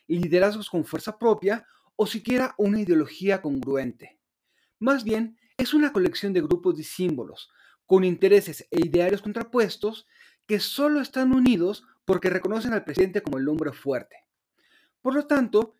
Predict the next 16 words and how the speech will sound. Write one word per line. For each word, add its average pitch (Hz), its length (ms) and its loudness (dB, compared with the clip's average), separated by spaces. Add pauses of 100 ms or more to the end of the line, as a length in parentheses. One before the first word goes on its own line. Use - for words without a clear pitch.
(100)
mientras 175 400 -2
López 240 280 0
Obrador 170 340 2
siga 196 280 -2
siendo 202 260 -2
visto 175 260 -4
como 123 220 -8
tal, 190 420 0 (320)
Morena 233 460 2
se 208 120 -6
mantendrá 151 600 0
unido. 135 340 -4 (760)
Así 214 300 -2
pasó 226 600 0
por 165 200 2
décadas 226 580 0